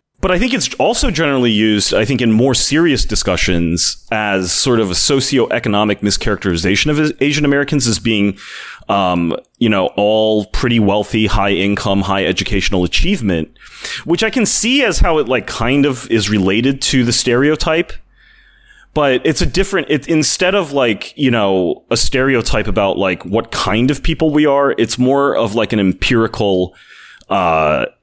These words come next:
it's more of an empirical statement about Asian Americans as,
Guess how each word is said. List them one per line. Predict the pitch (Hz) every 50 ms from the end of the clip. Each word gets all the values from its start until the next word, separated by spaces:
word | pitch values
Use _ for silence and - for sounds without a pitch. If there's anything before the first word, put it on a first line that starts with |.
| _ _ _
it's | 123 110 - -
more | 127 151
of | 151 131
an | 131 110
empirical | 95 92 - - - 151 143 143 139 - - 113
statement | 98 - - - 117 104 95 85 101 98
about | 95 90 95 90 90 -
Asian | 107 110 95 - 104
Americans | 95 92 95 101 107 113 107 - - 101 92 92 87 95
as, | - - 98 95 95 87 85 - -